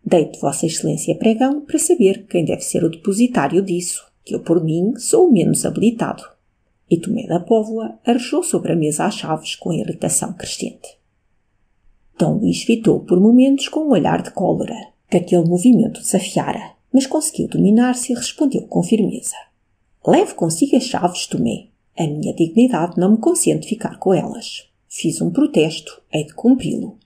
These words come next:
Se os meus credores são muitos, seja o representante deles todos.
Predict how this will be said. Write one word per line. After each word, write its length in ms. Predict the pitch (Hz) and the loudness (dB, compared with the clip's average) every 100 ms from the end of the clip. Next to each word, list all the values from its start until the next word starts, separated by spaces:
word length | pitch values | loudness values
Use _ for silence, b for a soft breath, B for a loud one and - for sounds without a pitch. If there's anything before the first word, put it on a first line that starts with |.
| _ _ _ _ _ | _ _ _ _ _
Se 140 | - | -2
os 100 | 185 | 0
meus 180 | 185 240 | 0 -6
credores 460 | - 190 190 - - | 0 0 2 -4 -2
são 140 | 180 | 4
muitos, 560 | 226 320 370 - - _ | 6 6 0 -8 -14 _
seja 340 | - - 339 359 | -4 2 4 4
o 60 | |
representante 680 | 349 - - 180 - 139 - | 0 -8 0 0 0 -4 0
deles 320 | 202 226 220 | 2 2 0
todos. 540 | - - - - - | -6 -6 -6 -12 -14